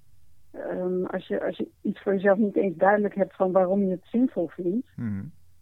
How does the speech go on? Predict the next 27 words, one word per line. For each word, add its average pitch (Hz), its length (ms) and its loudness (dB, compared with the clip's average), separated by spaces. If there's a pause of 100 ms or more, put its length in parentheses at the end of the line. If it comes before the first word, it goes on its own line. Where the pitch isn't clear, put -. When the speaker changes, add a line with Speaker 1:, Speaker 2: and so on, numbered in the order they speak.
(120)
Speaker 1:
ehm, 180 1040 0
ja, 196 200 2
dan 170 120 -4
kan 208 180 0
je 185 100 2
vaak - 300 -2
ook 202 100 -4
niet 202 160 -2
heel 196 220 0
goed - 260 -6
de 202 80 -4
volgende 202 380 -4
stap 247 240 0
bedenken. 180 540 -2 (280)
Hè, 208 120 -2
Speaker 2:
Ja. 269 100 0
Speaker 1:
van 190 180 -2
hoe 185 260 0
je 202 60 4
het 190 100 0
dan 190 320 0
in 190 100 0
de 190 60 -2
praktijk 190 440 -2
wil 170 100 -2
gaan 175 160 -2
brengen. 165 420 -4